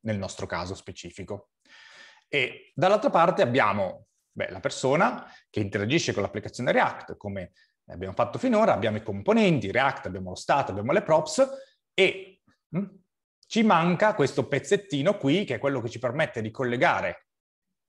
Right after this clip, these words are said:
React, in particolare come i componenti poi si renderizzano, con, mm, il nostro server attraverso delle chiamate H T T P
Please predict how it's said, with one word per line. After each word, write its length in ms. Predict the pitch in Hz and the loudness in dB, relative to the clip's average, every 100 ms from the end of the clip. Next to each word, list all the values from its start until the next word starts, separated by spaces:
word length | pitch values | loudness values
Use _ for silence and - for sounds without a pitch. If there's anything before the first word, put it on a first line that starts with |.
| _ _ _ | _ _ _
React, 640 | 110 165 165 107 - - | 0 4 4 0 -8 -8
in 240 | 110 95 | -8 -6
particolare 600 | 95 101 110 123 160 120 | -6 -6 -2 2 4 2
come 220 | - 160 147 | 0 -2 -2
i 40 | |
componenti 640 | 123 113 123 180 170 110 | -4 -4 -2 0 0 -4
poi 120 | 90 113 | -6 -8
si 160 | 107 | -6
renderizzano, 720 | 98 156 220 117 98 127 147 - | -4 -2 0 -2 -2 -2 -2 0
con, 640 | 156 139 131 156 226 - _ _ _ | 2 4 2 0 -2 -4 _ _ _
mm, 80 | 170 160 _ _ | -12 -12 _ _
il 140 | 196 | -2
nostro 260 | 127 98 - | 0 -2 -4
server 400 | 113 90 90 120 | -2 0 2 2
attraverso 720 | 143 226 135 87 - 104 - - - | 2 2 0 -2 -2 -4 -6 -20 -6
delle 200 | 107 110 | -4 -2
chiamate 380 | 107 95 - | -2 -2 -2
H 200 | 87 - | -6 -6
T 100 | - | -8
T 140 | 175 233 | -4 -4
P 200 | - 92 | -4 -10